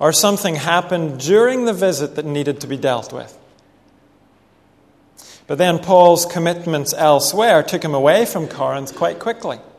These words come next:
and he left them in a state of grief. That word appears eight times in our passage.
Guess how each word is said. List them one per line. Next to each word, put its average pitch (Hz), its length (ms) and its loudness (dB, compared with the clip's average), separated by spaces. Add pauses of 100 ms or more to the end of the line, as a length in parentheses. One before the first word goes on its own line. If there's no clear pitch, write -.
(960)
and 131 120 -12
he 139 80 -2
left 196 500 0
them 135 240 -2
in 139 100 -8
a 135 60 -8
state 131 320 -4
of 131 160 -10
grief. 190 460 -8 (1800)
That 170 200 2
word 160 220 6
appears 160 400 2
eight 175 260 -2
times 175 480 -6
in 175 80 -4
our 151 140 -2
passage. 135 560 -10